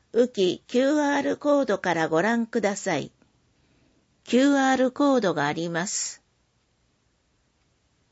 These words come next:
福岡教区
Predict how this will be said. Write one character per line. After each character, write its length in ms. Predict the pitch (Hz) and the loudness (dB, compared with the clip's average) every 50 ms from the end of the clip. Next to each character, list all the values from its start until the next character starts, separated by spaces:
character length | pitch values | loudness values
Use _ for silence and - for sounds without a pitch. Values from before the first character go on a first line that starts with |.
| _ _ _ _ _ _ _ _ _ _ _ _ _ _ _ _ _ _ | _ _ _ _ _ _ _ _ _ _ _ _ _ _ _ _ _ _
福 320 | - 185 185 190 - 240 | -4 -2 -2 4 6 8
岡 320 | 262 254 240 - 254 240 233 | 8 8 6 4 2 0 0
教 300 | - - 233 220 208 185 | 2 4 4 4 4 2
区 340 | - - 170 170 156 - | 0 -2 -2 0 0 -2